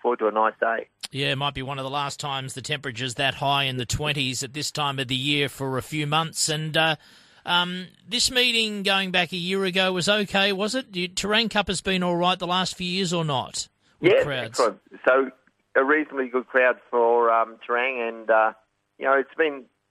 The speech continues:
Speaker 1: perceived as a little bit of a lead up into Warrnambool. So, uh, you know, you should get up there and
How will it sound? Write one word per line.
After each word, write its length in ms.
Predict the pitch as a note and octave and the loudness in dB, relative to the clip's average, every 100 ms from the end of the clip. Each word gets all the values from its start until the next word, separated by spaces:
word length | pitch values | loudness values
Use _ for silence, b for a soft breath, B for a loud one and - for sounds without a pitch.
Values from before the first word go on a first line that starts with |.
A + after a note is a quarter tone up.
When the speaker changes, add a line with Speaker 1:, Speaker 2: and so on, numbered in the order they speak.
| - | -20
Speaker 1:
perceived 400 | - C3 C3 B2 | 0 2 4 2
as 80 | A#2 | 0
a 40 | |
little 220 | A#2+ B2+ A#2+ | 0 0 4
bit 120 | A#2+ | 4
of 60 | |
a 60 | A2 | 6
lead 240 | A#2 B2 | 4 4
up 160 | A#2+ A#2+ | 4 2
into 160 | A#2+ A2+ | -4 -4
Warrnambool. 480 | A2+ C3+ D#3 F#3+ F#3 B B B _ - | 0 0 2 0 -2 B B B _ 4
So, 400 | A#2 A2+ A2+ A2+ | 6 6 6 4
uh, 280 | A2 A2 G#2 - _ _ | 4 4 0 -4 _ _
you 120 | - A#2+ | -4 0
know, 220 | A2+ A#2 - - | 2 0 -6 -14
you 140 | A#2 A2+ | -14 -10
should 160 | B2 - | -12 0
get 120 | A#2+ | 4
up 160 | A2+ - | 4 4
there 220 | A2+ A2 | 4 4
and 240 | G#2+ G#2 | 2 -6